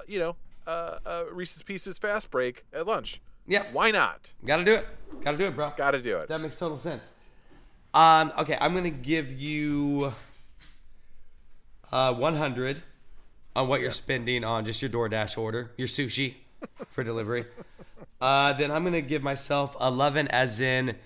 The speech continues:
Speaker 2: the chance of me going to the gym when I pack a bag goes down eleven percent each hour I'm at the office and I don't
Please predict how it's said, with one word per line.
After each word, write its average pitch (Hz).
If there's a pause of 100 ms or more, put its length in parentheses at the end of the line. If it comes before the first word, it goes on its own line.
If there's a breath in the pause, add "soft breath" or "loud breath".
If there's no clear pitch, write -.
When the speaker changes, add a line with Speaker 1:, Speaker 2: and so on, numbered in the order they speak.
(520 soft breath)
Speaker 2:
the 147
chance 156
of 151
me 139
going 151
to 135
the 135
gym 127
when 120
I 117
pack 123
a 127
bag 113
goes 113
down 117
eleven 117
percent 117
each 120
hour 117
I'm 110
at 110
the 113
office 104
and 104
I 92
don't -